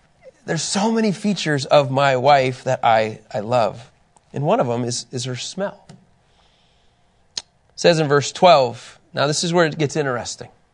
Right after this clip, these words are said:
"My sister, my bride, you are a locked garden."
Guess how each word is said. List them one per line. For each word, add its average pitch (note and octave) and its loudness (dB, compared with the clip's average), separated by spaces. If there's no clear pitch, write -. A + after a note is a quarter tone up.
"My F#3+ 6
sister, C4 2
my B3 8
bride, G3 8
you A3 4
are E3+ 8
a C#3+ 8
locked D3+ 2
garden." C3 0